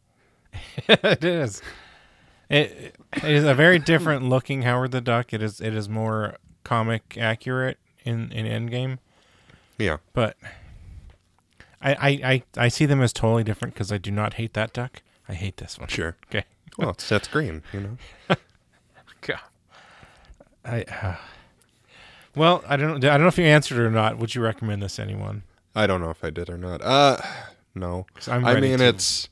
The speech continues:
Speaker 1: answer that. <laughs>
Speaker 2: Yes, one hundred percent. Do I like this person? Do they
Speaker 1: Yeah,
Speaker 2: have an
Speaker 1: right?
Speaker 2: affinity towards garbage? <laughs>
Speaker 1: <laughs> I, e-, honestly, even then, I, okay,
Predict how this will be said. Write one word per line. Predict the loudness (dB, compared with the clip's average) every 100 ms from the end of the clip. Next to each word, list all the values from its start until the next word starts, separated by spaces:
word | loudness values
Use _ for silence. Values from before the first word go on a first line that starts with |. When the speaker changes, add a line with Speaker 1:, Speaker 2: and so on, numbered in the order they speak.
| -10
Speaker 1:
answer | -10 -8 -8 -6
that. | -6 -8 -10 -10 -12 -4 6
<laughs> | 8 8 2 0 0 0 0 -8 -12 -14 -14
Speaker 2:
Yes, | -6 4 4 4 2
one | -2
hundred | -2 -4
percent. | -6 -6 -4 -2 -2 -2 -4 -14 -20 -18 -18 -18 -20 _ 0
Do | 6 8
I |
like | 8 8 6 4
this | 0 0
person? | 0 -2 0 -2 -4 -4 -8 _ _ _ -20 -8
Do | -2 6
they |
Speaker 1:
Yeah, | 8
Speaker 2:
have | 8
an | 6
Speaker 1:
right? | 4
Speaker 2:
affinity | 2 2 4 2
towards | 4 2 2 -2
garbage? | 4 6 6 4 0 -2 0 4
<laughs> | 4
Speaker 1:
<laughs> |
I, | 4 0 -4 -8 -16 -20 -20 -20 -20 _ -20 _ -20 -20 -20 -20 -20 _ _ -6 -6 -6 -10 -2
e-, | 0 0 -4 -8 -6 -8 _ -2
honestly, | 0 0 -2 0
even | 0 -2 -2
then, | 0 2 0 -4
I, | -4 -4 -6 -16 -20 _ _ _ _ -2
okay, | -2 -2